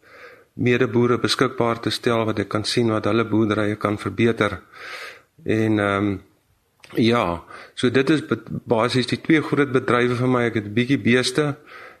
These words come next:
maar, eh, die bokke hou my redelik vas. In die wêreld is ons tans nog die grootste, wat ons nie kan sê, eh, van ander bedrywe dalk in ons land nie. Ehm,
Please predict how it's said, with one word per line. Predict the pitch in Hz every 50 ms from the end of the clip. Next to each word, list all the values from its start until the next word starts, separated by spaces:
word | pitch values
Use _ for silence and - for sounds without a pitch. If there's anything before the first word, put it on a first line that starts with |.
| _ _ -
maar, | - 117 117 117 110 110 110
eh, | 107 104 101 101 101 95 95 92 -
die | - 113 113
bokke | - 113 101 98 - 117
hou | 110 110 110
my | 117 113 110
redelik | 107 110 110 110 107 113 - -
vas. | - 127 113 101 - - - - _ _ - - - - - _ _ _ _ _ _ _ -
In | - 120
die | 120 104
wêreld | 107 107 113 123 135 147 139 - 101
is | 104 113
ons | 127 117 120 120 113 - - -
tans | - - 127 127 120 120
nog | 127 117 110
die | - 117 -
grootste, | - - 139 143 143 - - - 165 160 143 131 - - _ - - - - _ _
wat | - 110 110 - -
ons | - 113 117 107 - -
nie | 127 127 131 127
kan | - 117 113
sê, | 107 - 127 127 127 127 123 117 -
eh, | - 101 104 101 101 98 92 92 87 87
van | 95 95 - 110 104 95
ander | 95 117 131 135
bedrywe | 131 123 117 117 123 120 123 127 135 131
dalk | 117 123 120 120 117
in | 123 123 120
ons | 117 110
land | 117 117 120 120 117 -
nie. | 139 135 127 - - - - - - - - - - _ _ -
Ehm, | - 110 117 113 110 107 107 107 107 104 104 101